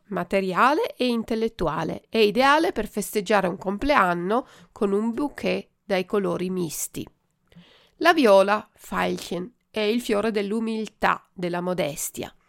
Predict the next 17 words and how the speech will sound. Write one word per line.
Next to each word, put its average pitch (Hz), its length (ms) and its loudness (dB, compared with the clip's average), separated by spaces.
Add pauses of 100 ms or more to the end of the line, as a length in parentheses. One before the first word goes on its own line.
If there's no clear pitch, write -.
(380)
Molto 220 340 4
profumata 285 880 -2
e 190 140 -4
anche, 185 640 -2 (460)
eh, 170 140 -4
gli 170 140 -4
antichi 180 460 -4
romani 185 640 2
e 170 40 -2
le 175 100 -4
popolazioni 185 720 -2
arabe 202 500 0 (220)
erano 196 560 4
solite 247 880 0
aggiungere 196 800 -2
alle 180 240 -2
bevande 185 680 -2